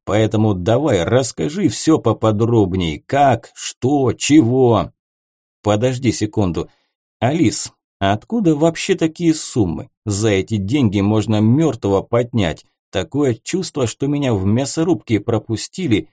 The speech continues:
и вы заново по кусочкам собирали. Формально так оно и было. Мы, считай, каждую твою клеточку ото сна пробуждали. Процесс крайне тяжёлый и трудоёмкий.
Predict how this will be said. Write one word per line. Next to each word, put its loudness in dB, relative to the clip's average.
и 2
вы 6
заново 0
по -6
кусочкам -2
собирали. -2
Формально 0
так -6
оно -2
и 0
было. 0
Мы, 0
считай, -2
каждую -2
твою 2
клеточку -4
ото -2
сна -4
пробуждали. -4
Процесс -2
крайне -2
тяжёлый 0
и -2
трудоёмкий. -4